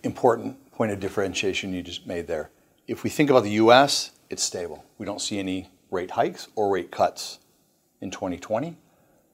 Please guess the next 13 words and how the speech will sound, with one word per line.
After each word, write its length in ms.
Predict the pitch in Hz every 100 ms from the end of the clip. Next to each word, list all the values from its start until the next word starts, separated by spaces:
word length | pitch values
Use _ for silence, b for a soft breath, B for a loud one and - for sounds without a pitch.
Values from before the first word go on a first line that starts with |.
| _
but 60 | 107
we're 100 | 104
seeing 420 | - 113 104 95 _ _ -
one 380 | 113 113 117
to 120 | - -
two 480 | - 113 110 98 - _ _ _ _ -
in 120 | 95
Australia, 500 | 92 160 127 85 78 -
one 240 | 98 104
in 160 | 101 95
Q 220 | - 95
one, 440 | 90 110 143 139 131 _ b b b b 92
um, 340 | 92 90